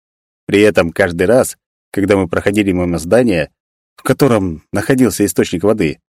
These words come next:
я по-прежнему чувствовал, как это место буквально дышало отчаянием и безнадежностью. Но пока с этим нельзя было ничего поделать.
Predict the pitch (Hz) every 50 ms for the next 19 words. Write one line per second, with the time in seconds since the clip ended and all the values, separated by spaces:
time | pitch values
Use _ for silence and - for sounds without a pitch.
0 | _ _ _ _ - 98 131 151 - 147 - 143 147 147 123 120 120 117 117 95
1 | - - 143 135 - - - 117 110 101 90 85 - 90 82 - 98 - 92 87
2 | 95 98 95 - - 87 87 85 98 98 98 92 92 85 82 90 - - 127 131
3 | 123 117 101 90 87 82 - - 101 104 104 101 95 92 95 95 87 85 - _
4 | - 92 87 92 90 92 101 101 98 127 127 110 82 78 78 73 - - - 71
5 | - - _ _ _ _ _ _ _ _ _ _ _ _ _ _ _ _ - 85
6 | 90 104 - - 139 127 - 139 123 - 143 123 - 120 120 120 117 104 87 98
7 | 101 92 87 98 95 95 92 87 82 - 92 90 85 - 101 104 98 92 78 73
8 | 71 69 - _